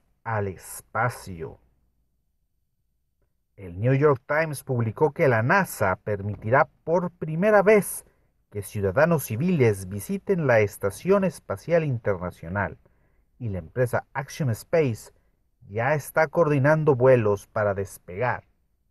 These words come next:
en el año dos mil veinte. Número tres. Inglaterra tendrá un nuevo monarca. La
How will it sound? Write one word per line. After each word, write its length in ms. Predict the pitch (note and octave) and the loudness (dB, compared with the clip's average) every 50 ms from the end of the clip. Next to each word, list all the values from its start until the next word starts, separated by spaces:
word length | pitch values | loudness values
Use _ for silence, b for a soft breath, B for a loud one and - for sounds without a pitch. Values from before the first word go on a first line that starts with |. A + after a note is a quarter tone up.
| _ _ _ _ _ - | _ _ _ _ _ -16
en 200 | A2 G#2+ G2 F2 | -14 -14 -12 -12
el 160 | F2+ F2 F2+ | -12 -8 -6
año 480 | G#2 A#2+ A#2+ A#2 A#2 A#2+ A2+ A2 A2+ - _ _ _ _ _ _ _ | -4 -4 -2 -2 -4 -4 -4 -6 -8 -12 _ _ _ _ _ _ _
dos 440 | G#2 F2 - - - - - F2 E2 | -18 -18 -18 -18 -20 -20 -20 -20 -14
mil 320 | F2+ G#2 A2 A2+ A2 G2+ | -10 -6 -4 -4 -4 -4
veinte. 720 | F2 D#2+ G2+ G2+ G#2 G2+ F#2+ F2+ E2 D#2 - - C#2+ C#2+ _ _ _ _ _ _ _ _ _ _ _ _ _ _ _ _ _ _ _ _ _ _ _ _ _ _ _ _ _ _ _ _ _ _ _ _ _ _ _ _ _ _ _ _ _ _ _ _ _ _ _ _ _ _ _ _ _ _ _ _ _ _ _ _ _ _ _ _ _ _ A2+ | -6 -4 -2 -2 -2 -2 -4 -8 -12 -14 -18 -18 -18 -20 _ _ _ _ _ _ _ _ _ _ _ _ _ _ _ _ _ _ _ _ _ _ _ _ _ _ _ _ _ _ _ _ _ _ _ _ _ _ _ _ _ _ _ _ _ _ _ _ _ _ _ _ _ _ _ _ _ _ _ _ _ _ _ _ _ _ _ _ _ _ -20
Número 560 | D3+ F#3 F3+ F#3 F#3+ F#3+ F#3+ F#3 F#3 - - _ _ _ _ _ _ _ _ _ _ _ _ | -20 -10 -4 0 2 4 4 4 4 2 -2 _ _ _ _ _ _ _ _ _ _ _ _
tres. 760 | - A2+ C3 F3+ F3 - - - - - - - - - - - - - - - _ - - | -10 -4 -2 -2 -2 -2 -4 -12 -20 -20 -20 -20 -20 -20 -20 -20 -20 -20 -20 -20 _ -10 -4
Inglaterra 920 | E3+ C#3+ C3 B2+ A#2+ A#2+ A#2 A2+ G#2+ - - D3+ F3 F3 D3 D3 C#3+ C#3 | 0 2 2 4 4 4 4 4 2 2 4 4 4 6 6 6 6 4
tendrá 640 | C3+ - - - A2 G2+ G2 F#2+ G2 A2 C3 D3 D3+ | 4 2 0 0 0 0 0 0 2 4 6 6 6
un 260 | D#3 D3+ D3 C3+ B2 | 4 4 2 0 0
nuevo 540 | A2+ G2+ G2+ A#2+ C#3 D3 C3+ C#3 C#3+ D3 C3+ | 0 0 2 4 4 4 6 6 6 6 6
monarca. 960 | B2 G#2 F#2+ F#2 F#2 A2 A#2+ A#2 G#2 F#2+ F2+ - - E2+ C#2+ - - - - - _ _ _ _ _ _ _ _ _ _ _ _ _ _ _ _ _ _ _ _ _ _ _ _ _ _ _ _ _ _ _ _ _ _ _ _ _ _ _ _ G2+ G#2 G2 - | 4 2 0 0 2 2 2 2 2 0 -4 -8 -10 -12 -12 -12 -12 -16 -20 -20 _ _ _ _ _ _ _ _ _ _ _ _ _ _ _ _ _ _ _ _ _ _ _ _ _ _ _ _ _ _ _ _ _ _ _ _ _ _ _ _ -18 -18 -16 -14
La 160 | F#2 F2 E2+ | -14 -14 -14